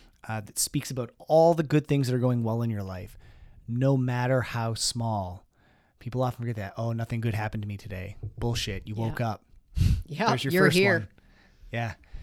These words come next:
Speaker 1: "Oh, you walked to the gym? Cool. There's a bunch of people that couldn't do that."
Speaker 2: Yeah.
Speaker 1: There's literally always something to be grateful for, no matter how small it is.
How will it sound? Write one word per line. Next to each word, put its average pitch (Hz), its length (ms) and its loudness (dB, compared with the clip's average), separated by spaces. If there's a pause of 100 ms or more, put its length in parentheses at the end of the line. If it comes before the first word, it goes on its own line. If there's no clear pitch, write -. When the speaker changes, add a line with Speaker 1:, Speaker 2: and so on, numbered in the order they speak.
(280)
Speaker 1:
"Oh, 143 240 4
you 151 180 2
walked 120 380 0
to 170 80 -4
the 156 80 -2
gym? 160 300 0
Cool. 127 280 0
There's 120 160 0
a 127 40 -2
bunch 127 180 -2
of 113 60 -12
people 127 180 -4
that 117 100 -8
couldn't 110 300 -6
do 110 160 -8
that." 98 300 -10 (840)
Speaker 2:
Yeah. 156 300 -14
Speaker 1:
There's 135 320 2 (260)
literally 131 640 2 (140)
always 123 300 0
something 120 360 -4
to 113 60 -6
be 113 100 -4
grateful 117 380 -6
for, 131 320 -2
no 117 120 -2
matter 110 280 -4
how 113 220 -6
small 117 360 -4
it 110 80 -6
is. 120 320 -6